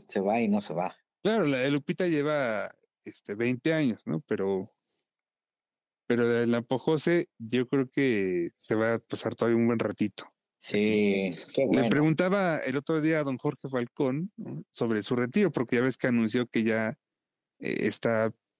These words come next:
Speaker 2: iniciando su gira de despedida. Pues muy simpático, me decía, "Bueno, sí, pero va a ser una gira yo creo que de unos tres o cuatro años". Ah, bueno. <laughs>
Speaker 1: Ah, bueno,
Speaker 2: Muy
Speaker 1: menos
Speaker 2: bien.
Speaker 1: mal. Oye, por
Speaker 2: <laughs>
Speaker 1: cierto, que me tocó ver la entrevista que le hizo,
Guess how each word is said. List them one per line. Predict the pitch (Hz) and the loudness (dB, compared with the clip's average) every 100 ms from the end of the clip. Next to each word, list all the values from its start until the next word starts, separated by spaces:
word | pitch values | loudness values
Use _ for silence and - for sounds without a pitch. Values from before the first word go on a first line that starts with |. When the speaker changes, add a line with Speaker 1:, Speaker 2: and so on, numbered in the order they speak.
| _ | _
Speaker 2:
iniciando | 147 117 120 110 127 127 | 0 2 2 2 2 2
su | 127 | 0
gira | - 123 117 | -2 0 2
de | 117 | 2
despedida. | 120 117 151 135 131 190 - _ _ _ _ _ _ - | 0 2 2 4 2 0 -8 _ _ _ _ _ _ -4
Pues | 135 | 0
muy | 151 147 | 2 2
simpático, | 147 131 127 151 135 | 0 0 -2 -2 0
me | 123 | 2
decía, | 123 156 | 2 2
"Bueno, | 214 175 | 2 2
sí, | 127 - 127 233 - _ _ _ _ _ _ - | 2 2 2 0 -4 _ _ _ _ _ _ -2
pero | 107 110 | 0 0
va | |
a | 120 | 0
ser | 139 | 2
una | 139 131 | 2 2
gira | - 127 127 | 2 2 4
yo | 120 | 2
creo | - 127 | -2 0
que | |
de | 113 | 2
unos | 113 120 - | 4 2 0
tres | 110 95 | -2 -2
o | - | -2
cuatro | 107 113 131 | -2 0 0
años". | 160 147 - - - _ _ _ _ - | 2 0 0 -6 -8 _ _ _ _ -2
Ah, | 165 190 | 0 2
bueno. | 131 170 151 | 2 2 0
<laughs> | - - - _ - _ _ | -4 -6 -6 _ -20 _ _
Speaker 1:
Ah, | 180 202 | 0 2
bueno, | 135 131 123 | 2 2 4
Speaker 2:
Muy | |
Speaker 1:
menos | 165 170 | 4 4
Speaker 2:
bien. | 170 | 4
Speaker 1:
mal. | - 247 - 143 _ 165 | 2 0 -2 -6 _ -2
Oye, | 151 160 170 | 2 2 2
por | 170 170 | 2 0
Speaker 2:
<laughs> | |
Speaker 1:
cierto, | 156 196 196 - | 2 0 0 -2
que | - | -2
me | 127 135 | 0 0
tocó | 135 - 190 | -2 -2 0
ver | 185 | 2
la | 196 | 0
entrevista | 175 123 120 131 165 | 0 0 0 0 -2
que | - | -2
le | 110 | 0
hizo, | 117 117 143 123 107 90 | 0 0 0 2 0 -2